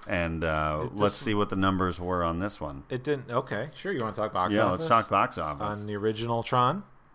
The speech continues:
Speaker 1: Tron one.
Speaker 2: Tron one.
Speaker 1: That's, no one calls it that.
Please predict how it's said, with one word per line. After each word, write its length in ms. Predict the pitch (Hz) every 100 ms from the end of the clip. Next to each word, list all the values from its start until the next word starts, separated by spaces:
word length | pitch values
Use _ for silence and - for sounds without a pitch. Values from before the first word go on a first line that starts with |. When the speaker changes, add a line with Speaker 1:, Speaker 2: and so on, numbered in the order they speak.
| - _
Speaker 1:
Tron 500 | - 98 104 117 120 -
one. 640 | 110 98 98 78 69 65 - -
Speaker 2:
Tron 220 | 139 151
one. 300 | 196 180 95 82 -
Speaker 1:
That's, 220 | 92 -
no 140 | 107
one 120 | 80 71
calls 280 | - -
it 100 | 71
that. 160 | -